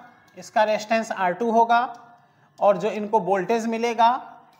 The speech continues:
इसको वी वन वोल्टेज मिलेगा, इसको वो वी टू वोल्टेज मिलेगा, क्योंकि सीरीज में वोल्टेज डिवाइड हो जाता है। तो ratio of potential drop यानी वी वन और वी टू का दोनों का क्या पूछ रहे हैं,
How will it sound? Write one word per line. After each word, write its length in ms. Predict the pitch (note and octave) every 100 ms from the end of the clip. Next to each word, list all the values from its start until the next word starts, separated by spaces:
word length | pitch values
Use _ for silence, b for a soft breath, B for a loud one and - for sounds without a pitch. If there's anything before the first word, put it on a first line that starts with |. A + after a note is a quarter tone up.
| _ -
इसको 240 | F#3+ G#3
वी 140 | F3 F#3+
वन 120 | A3+
वोल्टेज 360 | A3 A3+ A#3 A3
मिलेगा, 600 | A3+ A#3 A#3 A#3+ A#3+ -
इसको 220 | F#3 -
वो 140 | F#3 F#3+
वी 260 | F#3 F3
टू 140 | F#3 A#3
वोल्टेज 280 | A3 A3+ A3+
मिलेगा, 380 | A3 A#3 A3
क्योंकि 280 | A#3 G#3 G3+
सीरीज 260 | G#3 G#3 G#3+
में 80 | A3
वोल्टेज 300 | G#3 G#3+ G#3
डिवाइड 280 | F#3+ G#3+ A3
हो 80 |
जाता 300 | A3 A3+ A3+
है। 240 | A3+ A3+ A3+
तो 100 | -
ratio 380 | F3+ F#3+ F#3 B3
of 180 | B3 A#3+
potential 380 | G#3+ G3+ A3 G3
drop 400 | G#3 A3 F#3 - - - b b b b -
यानी 140 | G3
वी 180 | E3+ F3
वन 160 | G#3 B3+
और 120 | A#3+
वी 140 | F#3+ G3+
टू 140 | B3
का 120 | A#3+ A#3
दोनों 260 | G#3+ A3+
का 120 | A#3+
क्या 200 | A#3 A#3 A#3
पूछ 260 | A#3+ A#3+
रहे 140 | A3 G3
हैं, 200 | C#3